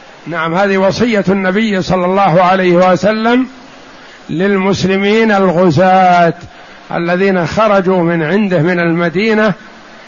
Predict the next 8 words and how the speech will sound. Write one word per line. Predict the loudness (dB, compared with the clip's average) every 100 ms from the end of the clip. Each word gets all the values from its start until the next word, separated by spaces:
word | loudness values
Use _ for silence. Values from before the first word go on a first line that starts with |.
| -12
إلى | -6 -2 0 0 -2 -6 -20 -8 -6
قتال | -4 -2 0 0 0 0 -2 -6 -14 -20 -20 -20 -20 -20 -20 -20 -20 -20 -20 -20 -6
أهل | -2 0 -2
الشمال، | -4 -4 -2 0 -2 -2 -6 -14 -8
أهل | -4 -4
البلقاء | -4 -2 -2 -2 0 2 0
والشام | -2 -6 -4 0 0 0 -2
ومؤتة. | -2 -2 -2 -6 -6